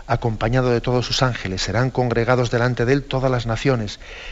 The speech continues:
y él separará a unos de los otros, como el pastor separa las ovejas de las cabras.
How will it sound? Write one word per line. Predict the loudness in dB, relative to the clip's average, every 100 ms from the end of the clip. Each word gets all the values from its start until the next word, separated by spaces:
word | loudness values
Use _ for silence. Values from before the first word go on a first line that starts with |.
| -12 0
y | 2
él | 4
separará | 0 0 2 4 4 2
a | 0
unos | 2 0 0
de |
los | 0 0
otros, | 0 -2 -6 -6 -12 -6
como | -2 0
el | 0
pastor | 0 0 0 0
separa | 0 0 2 2
las | 0 0
ovejas | -2 0 -2
de |
las | -2 -2
cabras. | 0 0 0 -4